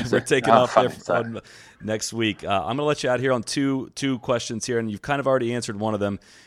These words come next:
Speaker 1: and I, I
Speaker 2: Yeah.
Speaker 1: liked your answer on, uh, you know, focus on the eyes and filling the frame. But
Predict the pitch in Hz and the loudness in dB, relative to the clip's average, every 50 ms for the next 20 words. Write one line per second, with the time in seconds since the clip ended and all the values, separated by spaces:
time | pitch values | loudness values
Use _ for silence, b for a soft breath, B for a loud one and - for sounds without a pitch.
0 | b - - 90 92 95 95 95 92 - 90 90 92 101 104 107 - - 107 101 | b -12 -8 -6 -4 -2 -2 -2 -2 0 2 2 4 4 2 0 0 -2 -4 -2
1 | 101 98 - - 98 95 90 90 87 87 87 85 82 82 82 80 85 85 82 80 | -4 -4 -2 -2 0 0 0 0 -2 -4 -4 -4 -4 -4 -4 -4 -6 -8 -8 -8
2 | - - 110 98 107 101 - 101 95 92 92 92 90 92 90 90 90 82 - - | -6 -4 -4 -4 -4 -6 -6 -6 -4 -2 -2 0 0 -2 -2 -4 -8 -8 -6 -4
3 | 107 98 95 92 87 87 - - 110 104 104 98 95 92 85 90 82 | -2 -2 -2 -4 -6 -8 -6 -4 -2 -2 -2 -2 -4 -4 -6 -8 -10